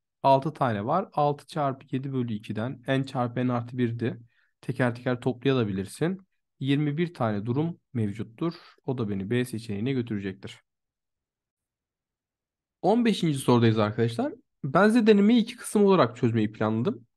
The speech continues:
Bu birinci kısmımızın son sorusu. Diğer on beş soruyu da farklı bir videoda anlatacağım.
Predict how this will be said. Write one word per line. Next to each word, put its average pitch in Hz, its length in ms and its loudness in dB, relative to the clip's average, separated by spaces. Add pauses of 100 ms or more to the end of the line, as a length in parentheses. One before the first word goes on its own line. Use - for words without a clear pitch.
(220)
Bu 180 380 0
birinci 160 300 0
kısmımızın 139 520 -2
son 147 300 2
sorusu. 139 600 -4
Diğer 160 200 6
on 151 200 6
beş 117 120 2
soruyu 123 240 2
da 180 80 0
farklı 139 340 2
bir 131 100 0
videoda 110 280 0
anlatacağım. 92 460 -4